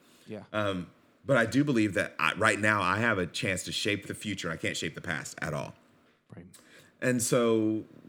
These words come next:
Speaker 2: I mean, all of that is part of the, in play when I think about how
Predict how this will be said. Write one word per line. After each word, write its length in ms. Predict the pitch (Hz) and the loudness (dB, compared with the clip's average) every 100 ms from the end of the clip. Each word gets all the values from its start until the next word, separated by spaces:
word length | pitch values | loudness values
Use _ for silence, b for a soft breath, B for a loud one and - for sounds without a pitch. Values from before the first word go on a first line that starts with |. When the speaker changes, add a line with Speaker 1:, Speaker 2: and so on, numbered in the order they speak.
| 85 - - | -20 -20 -8
Speaker 2:
I 40 | |
mean, 200 | 135 120 113 - | -4 -4 -6 -6
all 220 | 135 180 | -2 0
of 100 | 196 | 2
that 200 | 135 110 | 2 2
is 100 | 98 | 0
part 240 | - 120 104 | -2 0 0
of 80 | 92 | 0
the, 120 | 71 - - | -6 -12 -12
in 200 | - 110 | -6 -6
play 600 | 92 - 123 113 101 95 | -6 -2 0 2 2 0
when 280 | 92 95 95 | -2 -4 -4
I 220 | 85 92 | -2 -2
think 240 | 92 107 98 | -2 -6 -8
about 340 | 87 92 - | -4 -4 -6
how 840 | - 101 92 90 85 82 82 80 | -8 0 2 2 0 -2 -2 -6